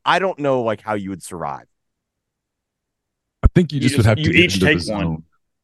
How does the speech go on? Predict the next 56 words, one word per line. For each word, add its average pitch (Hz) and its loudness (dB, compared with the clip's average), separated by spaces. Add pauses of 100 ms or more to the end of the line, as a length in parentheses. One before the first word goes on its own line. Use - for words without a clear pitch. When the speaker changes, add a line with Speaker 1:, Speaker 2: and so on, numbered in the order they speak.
(160)
Speaker 2:
You 151 6
just 151 4
get 127 4
in 113 4
the 98 2
zone, 98 -6
man, 87 0
and 85 -4
you 95 -2
grind. 85 -4 (120)
As 95 0
simple 98 2
as 90 2
that. 92 2 (180)
You 107 6
realize 113 4
that, 90 -2 (580)
you 135 8
realize 131 4
there's 117 4
not 113 0
gonna 104 0
be 90 -2
sanity 85 -4
for - -6
a 73 -2
while. 67 -6 (880)
Th-, 131 4
there's 131 6
Speaker 1:
That's 254 4
Speaker 2:
not - 0
gonna 226 6
Speaker 1:
probably, 208 2 (100)
Speaker 2:
be - -20 (340)
Speaker 1:
that's 196 0
probably 190 0
fair. 131 0
Like, 127 0 (220)
it's, 175 0 (300)
it's 175 -2
such 226 -2
a 196 2
daunting 147 -2
task. 131 0
You 131 -14
probably 139 0
don't 131 4
allow 107 2
yourself 107 -4
to - -20
think 92 -12
about 76 -10
it. 76 -10
You 123 -4
just, 123 -2
like, 101 0